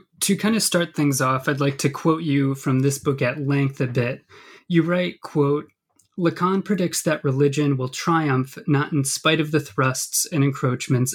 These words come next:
of modernizing science and technology, but precisely because of this relentless collective march forward.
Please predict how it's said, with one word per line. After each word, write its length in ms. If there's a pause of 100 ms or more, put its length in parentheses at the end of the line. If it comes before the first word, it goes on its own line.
of 160
modernizing 640
science 480
and 100
technology, 880 (180)
but 160
precisely 540
because 400
of 120
this 240
relentless 520
collective 420
march 260
forward. 540